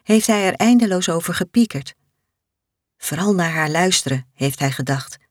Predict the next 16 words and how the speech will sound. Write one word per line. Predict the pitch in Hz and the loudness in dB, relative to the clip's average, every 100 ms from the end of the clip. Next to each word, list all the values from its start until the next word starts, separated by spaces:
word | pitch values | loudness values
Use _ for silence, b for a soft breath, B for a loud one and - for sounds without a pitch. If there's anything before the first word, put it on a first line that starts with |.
| _ _ _ _ | _ _ _ _
Vragen | - 220 233 240 | -2 2 2 2
stellen, | 233 - 196 196 _ _ _ | 0 -2 -4 -6 _ _ _
veel | - 170 196 | 0 2 2
vragen | 175 147 139 143 | 0 -2 0 -2
stellen. | - 139 135 139 _ _ _ _ - | -2 -2 -4 -8 _ _ _ _ 2
Niet | 226 269 | 2 2
over | 214 190 | -2 0
zichzelf | 170 156 - 185 196 - | 0 0 0 0 -2 -4
praten | - 175 170 180 _ _ | -2 -2 -2 -8 _ _
en | 156 | -4
al | 147 139 | 0 0
helemaal | 143 135 135 143 | 2 2 2 0
niet | 202 208 190 | 2 0 2
over | 175 175 | -2 0
de | 165 | -2
oorlog. | 151 147 139 131 | -2 -2 -4 -6